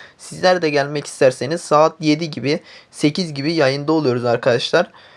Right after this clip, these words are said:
Gelmek isteyenler buyursun gelsin diyorum ve birinci olduk tekrardan. İkinci maçımızı da birincilikle bitiriyoruz güzel bir şekilde.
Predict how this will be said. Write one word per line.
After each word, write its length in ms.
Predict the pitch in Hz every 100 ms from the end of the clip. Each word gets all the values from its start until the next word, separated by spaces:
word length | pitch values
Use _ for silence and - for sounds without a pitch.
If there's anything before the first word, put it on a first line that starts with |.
| _ -
Gelmek 420 | 160 165 151 117
isteyenler 680 | - 131 117 131 151 151 143
buyursun 420 | 143 117 - 147
gelsin 600 | 151 135 127 120 139 131
diyorum 300 | 123 135 156
ve 140 | 147
birinci 320 | 127 127 135
olduk 340 | 147 135 127 127
tekrardan. 640 | 120 - 123 127 156 165 -
İkinci 340 | 135 - 135
maçımızı 380 | 147 139 147 143
da 120 | 143
birincilikle 580 | 131 127 135 147 - 131
bitiriyoruz 500 | 127 - 147 147 123
güzel 280 | 120 127 123
bir 60 |
şekilde. 580 | 127 127 127 135 165 170